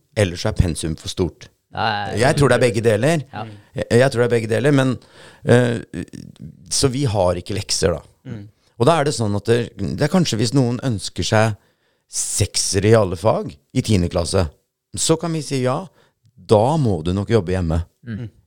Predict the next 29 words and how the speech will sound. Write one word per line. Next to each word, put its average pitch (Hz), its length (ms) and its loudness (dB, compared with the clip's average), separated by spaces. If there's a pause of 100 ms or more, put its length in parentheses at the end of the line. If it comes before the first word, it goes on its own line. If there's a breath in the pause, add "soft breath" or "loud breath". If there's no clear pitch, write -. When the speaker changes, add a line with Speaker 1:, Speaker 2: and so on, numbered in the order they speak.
Speaker 1:
Hvis 127 160 2
det 110 240 2
er 107 160 0
ambisjonsnivået 101 840 2
ditt, - 280 0 (180)
så - 240 -6
kanskje 139 460 2
du 101 40 2
må 104 140 2
ta 107 180 2
med 87 140 -4
deg 98 140 -2
og 101 80 -4
jobbe 87 100 -10
litt 90 160 -2
hjemme. 82 220 0 (640 loud breath)
Men 127 140 4
hvis 135 200 -2
du 139 240 -4 (800)
vet 98 480 2
at 95 100 -4
du 110 100 -4
skal - 220 0
inn 92 200 -4
på, 101 200 4 (840 loud breath)
eh, 87 600 0 (140)
på 98 140 6 (1700)
tipp, - 460 0 (760)
og 117 360 6